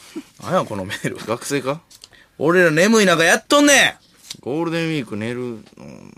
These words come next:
Speaker 2: ええな。
Speaker 1: いいな、羨ましい。
Speaker 2: <laughs> 羨ましい。
Speaker 1: ラジオネーム、ルイ十五世さん。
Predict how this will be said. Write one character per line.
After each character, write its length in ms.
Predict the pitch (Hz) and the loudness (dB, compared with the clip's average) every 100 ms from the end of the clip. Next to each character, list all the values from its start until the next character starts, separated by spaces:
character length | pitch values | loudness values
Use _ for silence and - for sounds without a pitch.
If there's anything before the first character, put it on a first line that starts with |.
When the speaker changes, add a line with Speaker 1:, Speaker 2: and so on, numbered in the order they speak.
| 50 | -20
Speaker 2:
え 180 | 52 90 | -18 -14
え 20 | 98 | -12
な。 320 | 120 127 120 _ _ - _ | -12 -12 -18 _ _ -20 _
Speaker 1:
い 40 | 98 | -18
い 40 | 101 | -14
な、 460 | 95 107 135 151 - | -12 -10 -8 -8 -10
羨 280 | - 135 139 | -8 -8 -6
ま 120 | 139 | -6
し 120 | 143 | -6
い。 40 | 135 135 | -6 -6
Speaker 2:
<laughs> 40 | |
羨 140 | 104 101 | -6 -10
ま 120 | 104 | -12
し 160 | - | -14
い。 80 | 101 - _ _ - _ _ | -18 -20 _ _ -20 _ _
Speaker 1:
ラ 120 | - 147 | 0 2
ジ 140 | 147 | 2
オ 80 | 151 | 2
ネ 160 | 139 | 2
ー 40 | 127 | 0
ム、 140 | 113 | 0
ル 160 | 110 147 | 0 0
イ 80 | 117 | 0
十 200 | 104 101 | -4 -6
五 100 | 98 | -6
世 180 | - | -8
さ 160 | 92 | -8
ん。 60 | - | -12